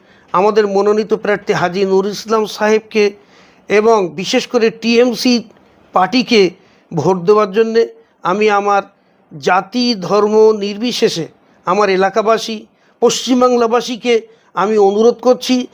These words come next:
তারা যেন টিএমসির হাতটাকে লক্ষ্য করে এবং সাম্প্রদায়িক সম্প্রীতি বজায় রেখে একে অপরের সঙ্গে কাঁধে কাঁধ মিলিয়ে চলার চেষ্টা করবে। একই বৃন্তের দুশি-, দুটি কুসুম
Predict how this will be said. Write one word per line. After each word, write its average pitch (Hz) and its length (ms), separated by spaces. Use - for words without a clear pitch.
তারা 202 200
যেন 220 260
টিএমসির 214 580
হাতটাকে - 1200
লক্ষ্য 190 320
করে 233 320
এবং 196 300
সাম্প্রদায়িক 196 680
সম্প্রীতি 185 540
বজায় 175 320
রেখে 233 340
একে 190 260
অপরের 202 360
সঙ্গে 220 380
কাঁধে 185 360
কাঁধ 190 220
মিলিয়ে 208 480
চলার 202 280
চেষ্টা 202 340
করবে। 220 440
একই 202 280
বৃন্তের 202 720
দুশি-, 190 360
দুটি 196 320
কুসুম 202 460